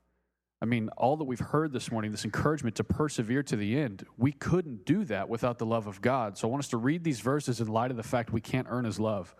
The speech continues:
but he gives it to us freely in Christ alone. It's only in Christ. That's why we take the supper in remembrance of Christ.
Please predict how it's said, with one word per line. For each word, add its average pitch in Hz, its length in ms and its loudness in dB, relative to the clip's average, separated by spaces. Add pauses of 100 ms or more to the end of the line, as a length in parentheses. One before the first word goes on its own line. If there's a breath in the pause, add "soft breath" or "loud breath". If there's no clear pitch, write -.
(440 loud breath)
but 113 100 2
he 113 40 0
gives 123 220 2
it 107 80 -2
to 123 120 4
us 107 80 -2
freely 110 460 0 (500 loud breath)
in 143 300 4
Christ 143 460 0
alone. 123 420 0 (560)
It's 131 160 0
only 143 320 2
in 123 80 -2
Christ. 110 360 0
That's 123 220 2
why 123 100 6
we 123 120 0
take 120 200 -4
the 113 80 -2
supper 123 480 -2
in 117 180 0
remembrance 110 640 0
of 104 140 -2
Christ. - 640 -4